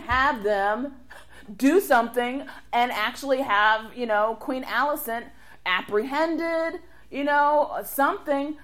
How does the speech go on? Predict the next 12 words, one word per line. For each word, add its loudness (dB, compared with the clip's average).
Like, 0
he -4
doesn't 2
have -6
to -4
physically -4
intervene. -8
He -2
can -6
command -6
his -8
Kingsguard -6